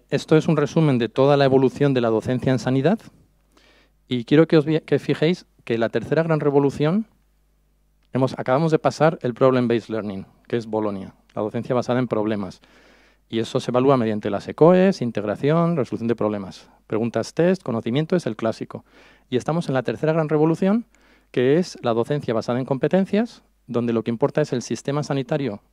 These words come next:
el paciente, ya no es el hospital, ya no es el centro de salud, es todo alrededor del paciente que está en su casa.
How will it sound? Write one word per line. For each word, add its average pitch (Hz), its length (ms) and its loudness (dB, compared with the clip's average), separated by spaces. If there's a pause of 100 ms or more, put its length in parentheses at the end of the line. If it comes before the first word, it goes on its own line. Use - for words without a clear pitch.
(140)
el 123 160 -4
paciente, 160 580 -6
ya 131 180 -6
no 131 100 -4
es 120 100 -6
el 117 80 -6
hospital, 135 460 -6
ya 127 80 -4
no 120 60 -2
es 110 80 -6
el 113 80 -8
centro 113 200 -4
de 107 60 -8
salud, 147 220 -4 (360)
es 139 220 -4 (220)
todo 196 380 2 (180)
alrededor 120 300 -4
del 127 120 -4
paciente 156 560 -6
que - 80 -8
está - 160 -12
en 123 60 -8
su - 140 -10
casa. - 380 -10